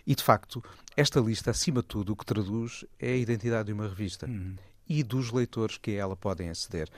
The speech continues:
Speaker 1: Nós, se tivéssemos uma revista feita por uma, ou-, por uma Wired, uma revista feita,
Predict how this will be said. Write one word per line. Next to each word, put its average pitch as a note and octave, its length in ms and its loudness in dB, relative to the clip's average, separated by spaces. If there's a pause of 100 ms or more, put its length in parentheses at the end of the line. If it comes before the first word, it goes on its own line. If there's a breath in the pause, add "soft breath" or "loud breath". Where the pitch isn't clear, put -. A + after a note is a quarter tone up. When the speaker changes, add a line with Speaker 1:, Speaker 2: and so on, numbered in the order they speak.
(300 loud breath)
Speaker 1:
Nós, G#2+ 380 6
se - 40 -6
tivéssemos G2+ 500 0
uma G#2 200 0
revista F#2+ 400 -4
feita E2+ 340 -4
por - 180 -6
uma, F#2+ 160 0
ou-, F2+ 280 0 (240)
por G#2+ 100 -2
uma G2+ 140 0
Wired, E2 580 0
uma F2+ 160 -4
revista F#2+ 320 -4
feita, F#2 420 -2